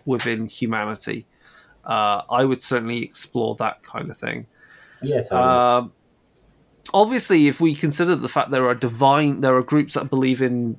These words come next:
Speaker 1: you know, God, divinity, and so forth, um, you've got the really big question: is, is what you're doing, and this goes back to the imbued, as a hunter,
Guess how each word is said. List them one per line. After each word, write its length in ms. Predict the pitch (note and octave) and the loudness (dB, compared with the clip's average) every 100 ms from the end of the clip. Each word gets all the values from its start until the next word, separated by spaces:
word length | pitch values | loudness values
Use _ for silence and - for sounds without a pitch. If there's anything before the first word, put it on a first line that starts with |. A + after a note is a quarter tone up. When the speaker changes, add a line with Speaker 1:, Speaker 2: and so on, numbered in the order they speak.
| - | -4
Speaker 1:
you 140 | B2+ | -2
know, 160 | A#2 A2+ _ - A#2+ | -2 -4 _ -16 -4
God, 400 | C#3 B2+ B2+ B2 - _ - | 2 4 2 0 -14 _ -6
divinity, 680 | B2+ A#2+ B2 B2 - B2 A#2 | -6 -2 -2 -2 -2 -2 -2
and 180 | A2+ A2+ | -4 -4
so 260 | A#2+ A#2 | -2 -2
forth, 360 | A2+ A2+ A#2 - - - - - - | -4 -6 -8 -10 -20 -20 -20 -14 -4
um, 400 | B2 A2+ A2 A2+ _ | 0 0 -2 -6 _
you've 200 | D3+ B2+ | -6 -4
got 160 | D#3 D3+ | -2 -2
the 80 | C3+ | 2
really 360 | E3 D3+ A#2+ - | 2 2 -2 0
big 220 | C#3+ C#3+ | 0 0
question: 680 | - - - - C3+ A#2 A2+ _ _ _ _ _ _ _ _ _ _ _ D3+ | -6 -8 -8 -8 -6 -6 -6 _ _ _ _ _ _ _ _ _ _ _ -2
is, 720 | C#3+ C3+ C3+ C3+ B2 - _ - | 2 2 2 0 -2 -8 _ -2
is 300 | F3+ A3+ G#3+ | 0 2 0
what 200 | G3 F3+ | -2 2
you're 180 | E3+ D#3 | 2 2
doing, 500 | D3+ C#3 G#2 B2+ - | 2 0 0 -4 -2
and 140 | C3 | -2
this 120 | C3 | -2
goes 200 | - C3 | -2 -4
back 160 | - - | -4 -10
to 100 | - | -8
the 120 | B2+ | -6
imbued, 460 | A#2+ B2 A#2+ B2 - | -4 -2 -2 -4 -6
as 160 | B2+ A#2+ | -6 -4
a 40 | |
hunter, 440 | A2 C3+ B2 - | -4 -6 -6 -8